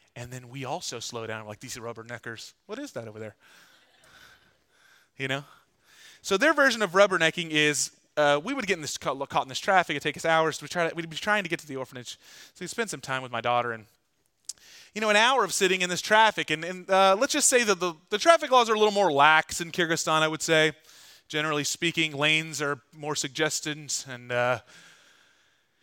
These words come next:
anyway, we'd finally get to the front, and there's be about sixty people. It almost looked like, you know, you challenged your buddy to a fight at the ballpark after school. Two people in the middle, and there's sixty people all around, and everybody's kinda yelling. And, you know, and I said, "Jolene, what is this? Like, what's going on? Like, what happened here?"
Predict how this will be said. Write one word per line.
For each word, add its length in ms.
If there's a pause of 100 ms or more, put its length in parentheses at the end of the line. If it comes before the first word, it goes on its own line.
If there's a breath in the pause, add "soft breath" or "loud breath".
(140 soft breath)
anyway, 220
we'd 120
finally 260
get 120
to 80
the 80
front, 260
and 80
there's 140
be 100
about 160
sixty 480
people. 540
It 40
almost 280
looked 200
like, 280
you 60
know, 100
you 300 (180)
challenged 480
your 100
buddy 440
to 80
a 40
fight 300
at 40
the 80
ballpark 500
after 200
school. 260
Two 200
people 200
in 60
the 60
middle, 180
and 80
there's 160
sixty 240
people 260
all 140
around, 200
and 80
everybody's 260
kinda 180
yelling. 320
And, 160 (100)
you 120
know, 80
and 80 (320 loud breath)
I 80
said, 160
"Jolene, 320
what 100
is 180
this? 180
Like, 120
what's 140
going 180
on? 380
Like, 260 (300)
what 160
happened 320
here?" 240